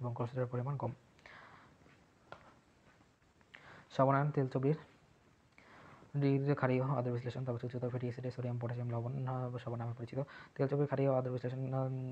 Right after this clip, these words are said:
দ্বারা সাবানের উৎপাদনের প্রক্রিয়া সাবান বা সাবানকরণ, আহ, বলা হয়ে থাকে। সাবান শিল্পে গ্লিসারিন উপজাত হিসেবে পাওয়া যায়। তারপর হচ্ছে পানিতে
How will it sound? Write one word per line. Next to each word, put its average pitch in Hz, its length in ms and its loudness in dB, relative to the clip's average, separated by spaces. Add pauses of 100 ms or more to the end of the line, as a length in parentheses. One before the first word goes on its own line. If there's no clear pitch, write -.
দ্বারা 131 440 0
সাবানের 120 240 0
উৎপাদনের 120 300 -2
প্রক্রিয়া 120 340 -4
সাবান 117 340 -6
বা 117 100 -4
সাবানকরণ, 120 680 -4 (380)
আহ, 131 100 6
বলা 131 140 8
হয়ে 123 80 2
থাকে। 131 180 0
সাবান 123 280 -2
শিল্পে 123 280 0
গ্লিসারিন 120 340 0
উপজাত 120 260 -2
হিসেবে 131 320 -2
পাওয়া 117 220 -2
যায়। 120 100 -2
তারপর 117 160 -6
হচ্ছে 117 140 -2
পানিতে 117 280 -2